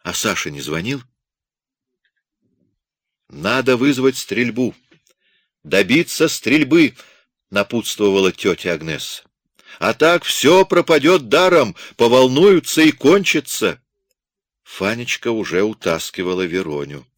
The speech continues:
Захлопнулась за ними дверь.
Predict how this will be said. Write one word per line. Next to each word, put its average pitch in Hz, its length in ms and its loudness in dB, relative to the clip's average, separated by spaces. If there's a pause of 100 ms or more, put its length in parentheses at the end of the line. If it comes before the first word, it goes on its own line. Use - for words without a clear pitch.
(480)
Захлопнулась 92 920 -2
за 76 200 -6
ними 78 260 -12
дверь. 71 400 -10